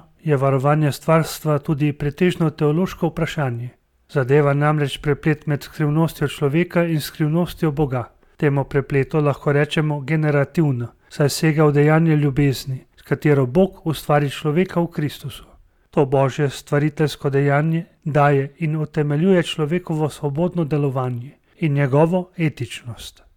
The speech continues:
Svobodno prav v njegovi ustvarjenosti po Božji podobi, ki je Jezus Kristus in je zaradi tega predstavnik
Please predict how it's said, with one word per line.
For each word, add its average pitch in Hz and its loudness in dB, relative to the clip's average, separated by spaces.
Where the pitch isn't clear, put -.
Svobodno 165 2
prav 147 -4
v 147 -2
njegovi 143 0
ustvarjenosti 165 -2
po 147 -2
Božji 156 0
podobi, 131 -2
ki - 0
je 123 2
Jezus 156 2
Kristus - -2
in 151 0
je 143 4
zaradi 135 2
tega 151 0
predstavnik 165 2